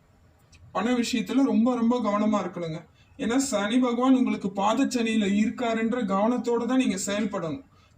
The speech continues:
தப்புன்னு ஆயிடுச்சுன்னா அந்த இடத்துல உங்க பேர்ல சின்ன மிஸ்டேக் இருந்தாலும் அது பெரிய விஷயமாக மாறக்கூடிய தருணமாக மாறிடும். அதே போல வாக்குறுதிகளை எங்கேயும் கொடுக்காதீங்க.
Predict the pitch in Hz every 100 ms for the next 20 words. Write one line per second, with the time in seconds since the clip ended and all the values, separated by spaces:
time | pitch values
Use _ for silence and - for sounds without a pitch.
0 | - 202 202 302 320 269 220 226 - 254
1 | 240 208 208 254 233 214 196 220 247 -
2 | 233 254 233 220 240 214 220 214 214 240
3 | 254 202 - 226 269 285 - - 226 220
4 | 233 214 208 214 208 196 196 190 208 202
5 | 196 202 190 170 196 359 381 - _ _
6 | _ - 196 269 277 277 294 196 208 294
7 | - 339 294 240 208 240 226 190 214 247
8 | 269 220 208 180 143